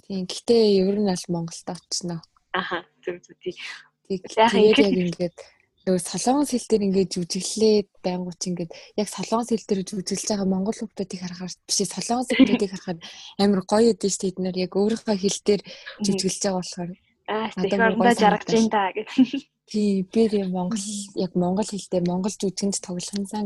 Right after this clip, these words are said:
Speaker 1: гэдээ амар их боддог.
Speaker 2: Аха. Ер нь
Speaker 1: Мгм.
Speaker 2: бол Монголд тий, багтаа тоглож ирснээс өөр одоогор бол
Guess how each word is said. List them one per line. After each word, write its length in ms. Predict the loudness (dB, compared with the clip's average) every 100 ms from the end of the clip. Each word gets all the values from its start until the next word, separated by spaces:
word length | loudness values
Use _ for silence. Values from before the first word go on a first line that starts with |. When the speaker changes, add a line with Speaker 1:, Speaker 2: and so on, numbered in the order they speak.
| -6
Speaker 1:
гэдээ 280 | -8 -6 -4
амар 120 | -6
их 60 | -8
боддог. 460 | -18 -16 -18 -20 -20 _ _ _ _ -16
Speaker 2:
Аха. 280 | -12 -10 -12 _ _ -20 -20 -20 _ -20 -14 0
Ер 200 | 4 4
нь 40 |
Speaker 1:
Мгм. 160 | 4 2
Speaker 2:
бол 120 | -2
Монголд 300 | -2 -2 -4 -8
тий, 80 | -10
багтаа 320 | -2 2 4
тоглож 280 | 4 2 -2 -4
ирснээс 240 | -2 0
өөр 180 | 2 2
одоогор 400 | 2 2 4 2
бол 60 | 0